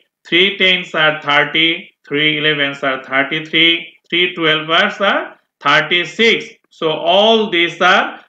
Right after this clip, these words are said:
multiples of three. I take a short review of our today's class since the time is over. Then what we have learned at the beginning of the class.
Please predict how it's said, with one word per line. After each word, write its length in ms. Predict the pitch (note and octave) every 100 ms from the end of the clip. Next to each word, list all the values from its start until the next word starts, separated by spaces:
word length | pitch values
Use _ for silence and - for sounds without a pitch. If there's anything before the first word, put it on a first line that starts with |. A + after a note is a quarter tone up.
| _
multiples 880 | B2+ C3+ C#3+ D3 E3 E3+ E3 E3 -
of 360 | E3+ A3+ D4 - - _
three. 400 | - G#3+ G3+ - _ _ - - _ _ _ _ _ _ _ _
I 360 | C3 C#3+ D3+ D3+
take 420 | F3+ G#3 B3 -
a 160 | - C3+
short 500 | - - E3 F3+ -
review 560 | D#3 D3 C#3 C3+ C#3 C#3+
of 360 | - B2 B2+
our 400 | B2+ A#2 A#2 A2+ -
today's 420 | C#3+ E3 F3 -
class 460 | - E3 F#3 G#3 - _ _
since 400 | - G3 F3+ F#3
the 180 | E3+ E3 D#3+
time 300 | C#3 C3 C3+
is 220 | C#3 C#3
over. 600 | B2 A#2 A#2+ C3+ A3 - _ _
Then 480 | - A#2 C3 C#3+ C#3 - _
what 540 | _ D#3+ F3+ G#3 G#3 -
we 500 | D3 C#3+ D3+ D3+ _ _ _
have 300 | C#3+ C#3+ C3+
learned 520 | C3 C3 C#3+ F3 F#3+
at 200 | D3 B2+
the 120 | C3+ B2
beginning 540 | B2 B2 C3 D3+ E3
of 200 | D#3+ D#3
the 140 | D#3 E3
class. 480 | E3 D#3+ E3 E3+